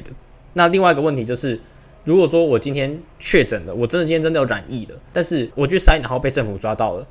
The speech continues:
那我是不是就要隔离很多天？但是我不去筛，我就不需要在家里待那么久，我就可以继续正常生活了。所以这给人民一个讯息，就是你原则上是能不筛就不筛，在清零的社会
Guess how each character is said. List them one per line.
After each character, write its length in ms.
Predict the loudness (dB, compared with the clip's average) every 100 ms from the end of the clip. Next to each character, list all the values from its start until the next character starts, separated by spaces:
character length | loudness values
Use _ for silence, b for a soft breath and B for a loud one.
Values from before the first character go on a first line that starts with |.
| -4
那 300 | 0 0 -2 -4
我 100 | -4
是 60 |
不 60 | 2
是 20 |
就 80 | 2
要 40 |
隔 120 | 2 -2
离 120 | -2
很 100 | -6
多 160 | -8
天？ 160 | -2 -2 -4 -20 -6
但 100 | -2
是 60 | 0
我 100 | 0
不 140 | -2
去 160 | -4 -2
筛， 300 | 0 0 -2 -2
我 160 | 0
就 100 | 2
不 300 | 0 0 0
需 200 | 0 2
要 300 | 4 4 2 -6
在 160 | -2 2
家 160 | 4
里 80 | 4
待 160 | 4 4
那 80 |
么 80 | 0
久， 140 | -6 -4
我 40 |
就 120 | -4
可 60 | -4
以 20 |
继 80 | -4
续 80 | -4
正 140 | -6
常 120 | -8
生 140 | -10 -12
活 180 | -12 -14
了。 120 | -14 -18 _ -20 -8
所 180 | 0 0
以 220 | 0 -8 0
这 180 | 2
给 160 | 2 2
人 140 | 2
民 100 | 0
一 40 | 2
个 220 | 0 0 -10 _ _
讯 220 | -2 -2
息， 120 | -2
就 140 | -4 -2
是 260 | -2 -6 -10 b b b -10
你 320 | -4 -4 -4
原 160 | -4 -4
则 100 | -2
上 140 | -2
是 300 | 0 -2 -4 -14 _ _ _
能 240 | -2 -2 0
不 140 | -2
筛 240 | 0 0 -2
就 100 | -4
不 100 | -4
筛， 280 | -4 -6
在 240 | 0 0 2
清 260 | 2 0
零 140 | 0 -4
的 80 | -2
社 200 | -2 0
会 220 | 0